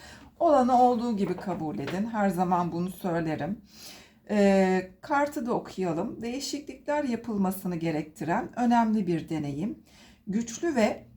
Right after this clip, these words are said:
genellikle beklenmedik aydınlanmalar. Sanki böyle bu dönüşüm aşamasında bir aydınlanma, e, bir şeyleri görme, bir şeyleri anlama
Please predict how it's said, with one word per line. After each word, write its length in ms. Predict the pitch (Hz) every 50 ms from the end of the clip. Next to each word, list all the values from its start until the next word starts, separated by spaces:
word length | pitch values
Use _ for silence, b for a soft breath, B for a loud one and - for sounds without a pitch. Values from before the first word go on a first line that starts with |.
| - 156
genellikle 720 | 196 214 220 240 240 247 247 285 302 302 - 262 247 175
beklenmedik 760 | 214 214 214 - 240 247 262 254 233 208 185 - - - - - -
aydınlanmalar. 960 | 170 165 156 147 143 156 151 151 151 131 135 139 143 139 127 120 117 123 123
Sanki 500 | - - - 208 208 214 214 - 196 165
böyle 400 | 196 214 214 214 214 220 226 226 B B B B B B B
bu 160 | 233 240 196
dönüşüm 420 | 180 202 214 214 214 - - 339 349
aşamasında 880 | 311 285 - 277 240 202 170 170 - - 175 165 143 143 139 151 - B B B B B -
bir 280 | 208 208 - - 196
aydınlanma, 920 | 190 190 190 - 196 190 185 185 185 180 180 175 170 165 165 175 - - - _ _ _ -
e, 800 | 180 180 170 170 170 160 160 160 156 156 156 156 156 156 156 156 156 B B B B B _ -
bir 240 | 180 202 - 196
şeyleri 640 | 196 - - - 196 190 185 165 190 185 165 185 165
görme, 640 | 156 185 175 175 202 196 165 160 151 151 - - - _ _ _ _
bir 160 | - 190 190 190
şeyleri 680 | 190 - 214 190 185 190 175 185 180 180 185 180 -
anlama 680 | - 185 180 185 185 180 180 185 196 202 202 202 B